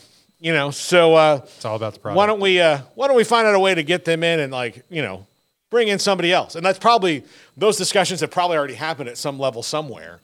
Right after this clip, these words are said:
Speaker 2: Yeah.
Speaker 1: In that, like, Okay, well, how do we make this just the teams that people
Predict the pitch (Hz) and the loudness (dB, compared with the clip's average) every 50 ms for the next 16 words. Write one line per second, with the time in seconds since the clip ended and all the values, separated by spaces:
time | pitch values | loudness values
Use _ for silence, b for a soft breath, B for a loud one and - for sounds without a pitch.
0 | _ - 117 110 101 95 - _ - 151 147 143 139 135 131 123 117 120 - _ | _ -14 -14 -12 -12 -14 -16 _ -8 -6 -6 -4 -4 -2 -2 -2 -4 -6 -12 _
1 | _ _ 123 117 107 101 - 151 165 - - 147 139 143 131 123 123 156 160 156 | _ _ -16 -16 -16 -16 -16 -18 -14 -8 -6 -6 -6 -6 -6 -6 -4 -4 -4 -4
2 | 147 143 139 139 139 - - 131 127 113 - - - 117 127 147 139 - - 117 | -4 -6 -6 -8 -8 -8 -10 -10 -10 -10 -12 -14 -12 -8 -8 -8 -8 -8 -12 -14
3 | - - 147 135 120 - 120 - - 135 - 120 107 101 - | -14 -12 -12 -12 -12 -16 -18 -16 -16 -14 -14 -14 -14 -14 -16